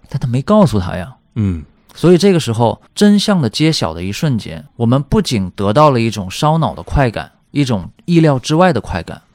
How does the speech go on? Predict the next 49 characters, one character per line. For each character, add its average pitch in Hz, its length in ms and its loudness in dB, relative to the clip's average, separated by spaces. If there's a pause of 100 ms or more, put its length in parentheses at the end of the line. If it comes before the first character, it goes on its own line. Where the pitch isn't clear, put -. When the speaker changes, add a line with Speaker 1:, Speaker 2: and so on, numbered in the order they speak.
(160)
Speaker 1:
我 117 80 -2
们 156 120 4
也 156 100 2
收 131 200 -2
获 143 200 -2
了 127 80 0
满 101 200 0
满 143 160 0
的 113 80 -4
感 104 300 -8
动。 110 180 -2 (200)
Speaker 2:
嗯。 92 240 -4 (220)
Speaker 1:
所 165 160 2
以 202 40 6
好 90 260 -4
的 101 120 0
推 151 200 0
理 143 180 -2 (360)
其 127 140 -4
实 127 100 -2
不 170 180 0
仅 127 200 -2
是 - 120 -4
一 113 60 0
种 98 140 -4
消 101 260 -2
遣， - 200 -8 (280)
也 113 180 2
能 98 180 0
带 147 180 0
给 104 120 -2
人 92 200 -4
情 101 260 -4
感 123 180 0
上 92 140 -6
的 95 80 -2
享 - 220 -10
受。 - 180 -12 (260)
Speaker 2:
对， 90 280 0 (420)
毕 143 160 2
竟 139 240 6
最 127 220 2
难 87 220 0
测 120 280 2
的 82 100 -2
是 101 200 -4
人 82 160 -2
心 104 240 -2
呐。 104 80 -4